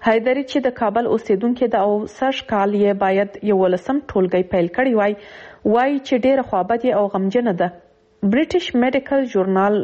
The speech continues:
ښوونځیو او پوهنتونونو ته د نجونو پر تګ بندیز او د راتلونکي لپاره د دوی د هیلو د له منځه تللو په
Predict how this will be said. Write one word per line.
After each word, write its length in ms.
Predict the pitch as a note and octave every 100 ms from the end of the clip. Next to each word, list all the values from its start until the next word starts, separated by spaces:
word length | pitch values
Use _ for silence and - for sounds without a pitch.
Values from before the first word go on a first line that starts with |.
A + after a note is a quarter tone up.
| -
ښوونځیو 560 | - G#3+ F#3+ G3+ B3 C4+
او 60 | G#3 G#3
پوهنتونونو 640 | G3 F3+ F3+ G3+ A#3+ B3 A#3+
ته 120 | G#3+
د 100 | F3+
نجونو 320 | F3 G3+ C4+ C4+
پر 80 | F3
تګ 340 | - G3+ G3
بندیز 380 | G3 F3+ G#3+ A3+ - - - - - -
او 60 | A3 A3+
د 100 | A#3
راتلونکي 480 | A#3 - E4 D#4 A3+
لپاره 320 | A3+ A#3+ A#3
د 160 | A3+ G#3+
دوی 100 | A#3
د 100 | G#3 G#3
هیلو 240 | C4 C4+ B3+ G3+
د 80 | F#3+
له 100 | F#3
منځه 320 | G3 G3 G3
تللو 260 | - C4 C4+
په 80 | A3